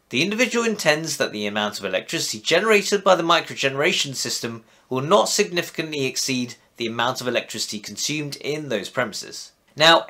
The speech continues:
H M R C goes on to define what significantly exceed means. If you don't intend to generate more than twenty percent above your household needs, then you're likely to be within the exemption.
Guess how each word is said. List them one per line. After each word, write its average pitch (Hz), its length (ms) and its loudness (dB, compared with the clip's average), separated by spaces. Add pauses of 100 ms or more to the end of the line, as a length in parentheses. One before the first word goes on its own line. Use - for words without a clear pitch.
H 190 240 2
M 202 80 4
R 202 120 8
C 170 280 4
goes 131 300 6
on 131 160 4
to 107 100 -4
define 117 440 2
what 127 180 -2
significantly 135 800 -4
exceed 90 420 -2
means. 113 520 -6 (240)
If 139 160 -8
you 170 80 0
don't 233 240 6
intend 202 440 4
to 139 80 -2
generate 117 440 4
more 113 240 2
than 104 160 -4
twenty 156 280 0
percent - 320 0
above 107 380 0
your 98 160 -4
household 104 520 0
needs, 196 420 0 (240)
then 214 240 6
you're 190 180 4
likely 185 500 6
to 139 120 -8
be 127 220 0
within 101 340 -2
the 82 80 -8
exemption. - 580 -4